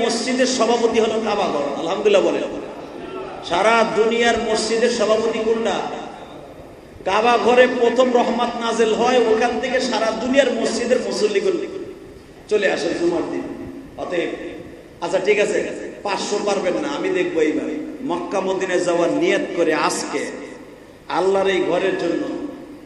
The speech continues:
কে দিবেন একশো টাকা করে? দিয়ে হাত তুলেন তো। একশো দিবেন আজকে, একশো। একশো দিবেন আজকে, একশো, একশো। এ উঠেন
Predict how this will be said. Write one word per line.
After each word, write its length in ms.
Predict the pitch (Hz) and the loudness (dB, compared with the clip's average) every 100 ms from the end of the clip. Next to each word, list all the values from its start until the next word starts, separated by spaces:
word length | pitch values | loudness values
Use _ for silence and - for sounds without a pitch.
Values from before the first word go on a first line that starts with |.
| - | 2
কে 120 | 208 | 2
দিবেন 260 | 196 180 175 | 4 2 0
একশো 300 | 170 - 156 | 0 -2 -4
টাকা 160 | 151 139 | -4 -4
করে? 280 | 135 127 | -6 -6
দিয়ে 120 | 127 135 | -8 -8
হাত 120 | 139 135 | -10 -10
তুলেন 180 | 151 147 | -8 -8
তো। 120 | 151 156 | -10 -8
একশো 320 | 165 151 - 123 | -8 -8 -10 -10
দিবেন 180 | 127 123 117 | -8 -8 -10
আজকে, 160 | - | -10
একশো। 300 | 135 135 - - - - - - - - - | -10 -12 -14 -18 -18 -20 -20 -20 -20 -14 -8
একশো 300 | 185 - 190 | -6 -4 -2
দিবেন 320 | 180 170 160 | 0 0 0
আজকে, 240 | 160 160 | -4 -4
একশো, 500 | 165 165 - 143 127 | -4 -4 -6 -6 -4
একশো। 680 | 139 175 170 - 135 123 - - - - | -2 -4 -4 -6 -6 -4 -4 -8 -12 -6
এ 140 | 175 | -2
উঠেন 340 | 196 202 220 | -2 2 2